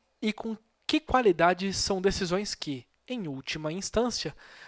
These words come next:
serão tomadas de acordo com meras conveniências políticas. Em uma economia de mercado, a qualidade, a quantidade e os tipos de bens pro-,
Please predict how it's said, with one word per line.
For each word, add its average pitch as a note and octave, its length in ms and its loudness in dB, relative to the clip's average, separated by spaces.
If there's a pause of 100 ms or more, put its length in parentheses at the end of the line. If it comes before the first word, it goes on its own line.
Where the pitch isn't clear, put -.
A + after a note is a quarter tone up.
(120)
serão C4+ 320 2
tomadas G3 480 6
de G#3+ 60 6
acordo G3 340 4
com G3+ 160 -2
meras F3+ 320 2
conveniências A3 680 -2
políticas. - 680 -2 (920)
Em C4 140 2
uma C#4 120 2
economia C#4 520 4
de G#3 100 -2
mercado, D#3+ 640 0 (160)
a G3+ 120 0
qualidade, E3+ 560 2
a D#3 40 -6
quantidade D#3 720 -4
e G3 80 -4
os F#3+ 200 0
tipos F#3 420 2
de D3+ 80 -6
bens D#3 260 -2
pro-, D#3+ 260 -2